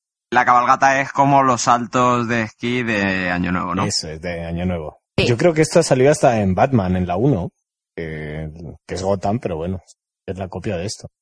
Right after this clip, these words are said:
Speaker 3: Es posible.
Speaker 1: Sí, me suena.
Speaker 2: En Friends
Speaker 1: Me
Speaker 2: también
Speaker 1: suena, sí,
Speaker 2: sale,
Speaker 1: sí,
Speaker 2: ¿eh?
Speaker 1: sí.
Speaker 2: En Friends también sale que se ha escapado un globo y está todo el mundo mirando un globo de esos gigantescos.
Speaker 3: Claro, es que eso es lo típico, que hay globos gigantes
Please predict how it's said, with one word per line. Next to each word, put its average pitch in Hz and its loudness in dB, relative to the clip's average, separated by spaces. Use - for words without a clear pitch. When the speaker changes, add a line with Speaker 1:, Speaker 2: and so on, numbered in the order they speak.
Speaker 3:
Es 175 -8
posible. 175 -8
Speaker 1:
Sí, 151 -4
me 143 2
suena. 127 2
Speaker 2:
En 127 2
Friends 123 2
Speaker 1:
Me 107 -2
Speaker 2:
también 104 -4
Speaker 1:
suena, 131 2
sí, 107 -4
Speaker 2:
sale, 113 -2
Speaker 1:
sí, 104 -4
Speaker 2:
¿eh? 117 -2
Speaker 1:
sí. 120 -6
Speaker 2:
En 98 -6
Friends 123 0
también 127 4
sale 117 2
que 110 -2
se 135 0
ha - 6
escapado 165 4
un 160 6
globo 151 4
y 101 -2
está 101 -4
todo 110 0
el 110 4
mundo 110 4
mirando 104 2
un 98 2
globo 98 -4
de 95 -4
esos 101 -6
gigantescos. 95 -8
Speaker 3:
Claro, 202 2
es 196 -4
que 262 0
eso 269 0
es 269 -2
lo 269 0
típico, 247 -6
que 175 -6
hay 202 -2
globos 240 0
gigantes 285 -2